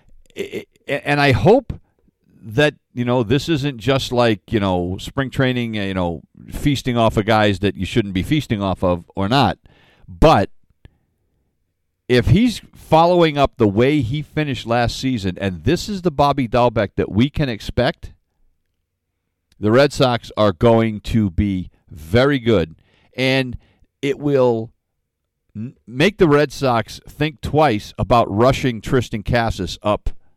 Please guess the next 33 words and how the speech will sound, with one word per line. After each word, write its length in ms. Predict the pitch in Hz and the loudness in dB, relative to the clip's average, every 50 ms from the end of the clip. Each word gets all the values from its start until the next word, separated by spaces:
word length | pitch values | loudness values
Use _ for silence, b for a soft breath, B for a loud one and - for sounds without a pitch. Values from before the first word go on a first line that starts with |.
| _ _ _ _ _ _ _ _ _ _ _ _ _ _ _ _ _ _ _ _ _ - | _ _ _ _ _ _ _ _ _ _ _ _ _ _ _ _ _ _ _ _ _ 0
to 100 | - 127 | 2 2
the 100 | 113 107 | 4 4
major 280 | 104 101 98 85 92 92 | 2 0 0 0 0 -2
leagues. 340 | 90 82 - - - - - _ _ _ _ _ _ _ _ _ _ _ _ _ _ - | -2 -2 -4 -10 -16 -20 -20 _ _ _ _ _ _ _ _ _ _ _ _ _ _ -6
It 140 | 113 123 117 | -6 -2 0
will 180 | 127 123 120 | 0 -2 -2
give 260 | 101 107 160 208 202 | 0 0 0 0 0
the 120 | 180 185 147 | -2 -2 0
Red 260 | 135 143 143 147 - | 0 0 0 0 -2
Sox 420 | - - 143 123 113 107 - - | -4 -2 -2 -2 -2 -4 -6 -8
time. 680 | - - - 147 147 135 123 107 101 95 90 87 87 - _ _ _ _ _ _ _ _ _ _ _ _ _ - | -10 -6 -4 -2 -2 0 0 -2 -2 -4 -6 -8 -12 -16 _ _ _ _ _ _ _ _ _ _ _ _ _ -10
You 80 | 107 | -4
know, 120 | 101 98 98 | -2 -2 -2
maybe, 580 | 98 110 120 135 156 160 175 170 165 - - - | 0 2 2 2 2 2 -2 -6 -8 -10 -12 -14
maybe 380 | - 90 110 117 147 165 185 170 | -10 -6 -2 -2 -2 -2 -4 -4
Casas 480 | - - 147 135 127 123 - 139 120 - | -2 0 0 0 0 -2 -4 -6 -6 -4
stays 320 | - - 131 135 123 101 | -2 -2 -2 -2 -2 -2
down 360 | - 113 117 135 139 135 123 113 | -2 -2 0 0 -2 -4 -6 -4
for 140 | - 131 | -4 -4
the 140 | 117 117 117 | -4 -4 -4
entire 340 | 117 107 - 123 123 123 113 | -2 0 2 2 2 2 2
year. 260 | 107 104 123 135 110 | 0 0 -2 -2 -2
Maybe 240 | 92 98 101 - 117 | -2 -2 -2 -2 -2
he 160 | 101 120 117 | -2 -2 -2
was, 160 | 104 92 85 | -2 -4 -4
like, 200 | 82 90 95 82 | -4 -6 -4 -4
one 140 | 98 101 101 | -2 -4 -2
of 60 | 98 | -2
those 180 | 90 87 87 - | -2 -4 -4 -6
call-ups 480 | - - 120 120 127 127 110 95 - - | -6 -2 -2 0 0 0 -2 -2 -4 -8
in 80 | 95 90 | -12 -12
September, 560 | - - - _ - 117 143 160 143 98 90 | -12 -14 -6 _ -2 -2 -2 -2 -2 -4 -4
but, 240 | 85 101 101 92 | -2 -2 -2 -2